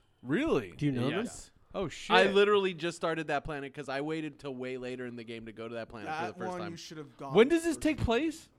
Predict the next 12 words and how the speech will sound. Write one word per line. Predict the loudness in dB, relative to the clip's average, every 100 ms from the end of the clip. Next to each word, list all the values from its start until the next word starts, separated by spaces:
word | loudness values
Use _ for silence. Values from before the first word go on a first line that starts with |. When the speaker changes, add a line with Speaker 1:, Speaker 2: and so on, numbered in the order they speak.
| _ -14
Speaker 4:
Uh, | -10 -8 -8 -12 -14
so | -16 -10 -8 -6 -8 -8
Speaker 1:
When | -2 -2
does | -2
this | 0 4
take | 4 6
place? | 6 6 6 2 -2 -16
Speaker 4:
I | -14
think | -10 -10
it | -12 -12
takes | -14 -12
place | -10 -10 -10 -12 -16